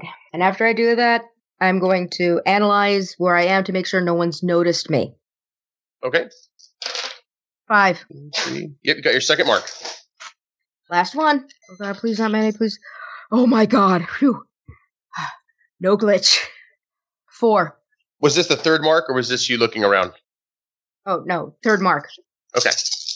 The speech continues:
Speaker 1: I almost glitched.
Speaker 2: Uh, yep, you got your third mark.
Speaker 1: All right.
Speaker 2: So you have control of the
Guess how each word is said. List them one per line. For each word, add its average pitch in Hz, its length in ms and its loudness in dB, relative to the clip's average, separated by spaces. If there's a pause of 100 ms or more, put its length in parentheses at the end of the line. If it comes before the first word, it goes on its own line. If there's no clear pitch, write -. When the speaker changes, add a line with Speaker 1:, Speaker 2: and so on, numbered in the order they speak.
(1300)
Speaker 1:
I 202 80 2
almost 185 260 4
glitched. 180 320 -2 (920)
Speaker 2:
Uh, 120 300 -4
yep, 160 220 0
you 131 140 0
got 135 240 0
your 143 100 0
third 160 180 0
mark. 202 220 0 (880)
Speaker 1:
All 240 180 2
right. 262 240 2 (100)
Speaker 2:
So - 160 -6
you 139 140 2
have 147 160 2
control 151 560 -4
of 127 260 2
the 120 460 -2